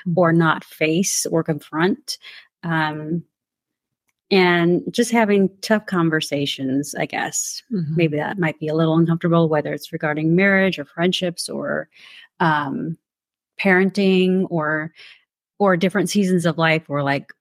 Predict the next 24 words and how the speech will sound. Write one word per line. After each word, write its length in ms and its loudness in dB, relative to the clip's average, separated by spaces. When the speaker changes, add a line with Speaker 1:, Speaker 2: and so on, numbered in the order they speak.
Speaker 2:
where 340 2
I'm 260 2
at 160 -2
now 240 2
is 180 -6
like, 300 -6
okay, 240 -2
we 120 -2
have 200 -4
aging 340 2
parents. 480 -4
How 140 2
do 80 2
we 140 0
care 240 0
for 180 -6
them 180 -4
well? 440 -4
And 120 -2
how 280 2
do 160 0
we, 600 -4
we 300 4
now 580 2